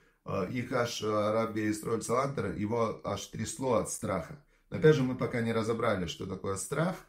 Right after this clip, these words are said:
Мы просто понимаем, что страх — это эмоциональное ощущение Всевышнего.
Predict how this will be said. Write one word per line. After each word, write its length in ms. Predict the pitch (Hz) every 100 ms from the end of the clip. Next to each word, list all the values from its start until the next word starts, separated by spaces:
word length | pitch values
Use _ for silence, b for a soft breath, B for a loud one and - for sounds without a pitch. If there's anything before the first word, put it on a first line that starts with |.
| b b
Мы 120 | 101
просто 280 | 95 135 -
понимаем, 460 | - 104 120 117 107
что 180 | -
страх — 340 | - - 160 156 -
это 400 | 113 - 110 -
эмоциональное 840 | 113 110 - 113 117 135 135 117 98
ощущение 960 | 101 - - - 131 127 123 110 87 -
Всевышнего. 720 | - 101 101 - - - 71